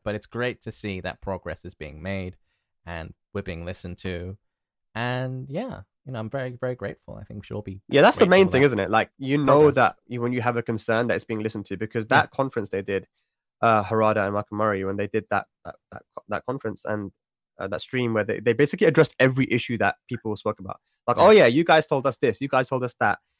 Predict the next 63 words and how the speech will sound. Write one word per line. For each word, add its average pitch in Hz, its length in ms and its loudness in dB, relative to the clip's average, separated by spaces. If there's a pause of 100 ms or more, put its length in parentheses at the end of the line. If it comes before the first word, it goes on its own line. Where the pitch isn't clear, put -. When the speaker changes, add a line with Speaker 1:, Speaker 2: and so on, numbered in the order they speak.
(120)
Speaker 1:
Mm. 113 120 -12
Speaker 2:
and 120 140 4
you 156 80 4
said 156 200 2
you 139 80 0
were 123 60 2
also 127 200 0
concerned 117 300 0
about 160 160 4
this, 165 240 2
and 117 360 4
we've 139 300 0
heard 143 280 4
you, 147 180 -2
and 113 160 -2
we're 113 80 0
gonna 113 300 -2 (260)
try 123 260 2
to, 113 460 -8
to - 80 -16
fix - 240 -6
these 107 160 -8
things." 110 220 -4 (240)
And - 160 2
even 208 420 4
if, 131 180 2
I'm 120 80 0
not, 139 100 0
I'm 139 80 0
not 143 120 0
saying 131 180 0
they 117 120 2
haven't 117 500 0 (480)
Speaker 1:
Mm. - 40 -10
Speaker 2:
fixed 110 200 -6
those 107 160 -2
issues, 113 260 -4
but 123 160 -2 (140)
even 151 300 4
if 135 200 2
they 123 140 4
weren't 123 280 0
to, 110 120 -16 (140)
weren't 123 280 -2
gonna 120 200 0
do 120 120 0
it 117 120 0
the 107 80 0
right 113 200 4
way, 117 300 0 (400)
you 127 120 0
can 139 120 6
at 127 80 6
least 147 220 4
take 131 160 -2
comfort 135 340 -2
in 117 60 -4
the 113 60 -2
fact 120 240 0
that 107 140 -2
they 120 280 2 (500)
are 117 120 4
trying 135 500 2